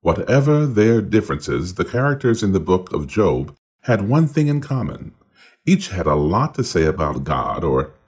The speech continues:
at least about his understanding of God. And as we have discovered,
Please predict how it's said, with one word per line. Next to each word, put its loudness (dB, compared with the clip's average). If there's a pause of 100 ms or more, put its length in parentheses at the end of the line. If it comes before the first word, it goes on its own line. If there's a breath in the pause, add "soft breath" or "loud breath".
(100)
at -12
least 2
about 0
his -2
understanding 0
of -8
God. -8 (400)
And 6
as 2
we 4
have 4
discovered, -2